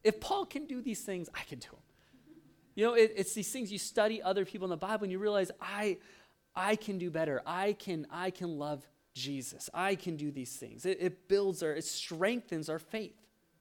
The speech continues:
It causes us to not give up and quit so easily because our faith is strengthened. And another spiritual fruit is, C, application through the Word.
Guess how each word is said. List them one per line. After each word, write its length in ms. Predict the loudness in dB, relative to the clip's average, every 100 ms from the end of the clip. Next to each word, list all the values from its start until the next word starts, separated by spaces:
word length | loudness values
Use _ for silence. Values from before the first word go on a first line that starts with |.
| _ _ _ _ _ _ _ -16
It 100 | -4
causes 340 | 0 2 2
us 40 | 0
to 80 | 0
not 300 | 2 0 0
give 160 | 2
up 200 | 2 0
and 100 | -10
quit 340 | -8 -4 -4 -4
so 280 | -6 -6
easily 320 | -6 -10 -10 -10
because 340 | -12 -10 -6
our 100 | -6 -8 -6
faith 400 | -4 -4 -8 -16
is 100 | -12
strengthened. 680 | -10 -6 -4 -4 -6 -10 -12 -20 -20 -20 _ _ _ _ _ _ _ _ _ _ _ _ _ _ _ _ _ -16 -12 -12 -12 -16 -20 _ _ _ _ _ _ _ _ _ _ _ _ _ _ _
And 140 | -6 -2
another 320 | 2 4 2
spiritual 540 | -2 -4 0 0 -2
fruit 420 | -6 0 2 2 -2
is, 160 | -6
C, 440 | -4 0 2 0 -4 _ _ -4
application 840 | -2 0 -2 -4 -2 0 0 -2 -4
through 200 | -4 -4
the 100 | -2
Word. 320 | -4 -4 -8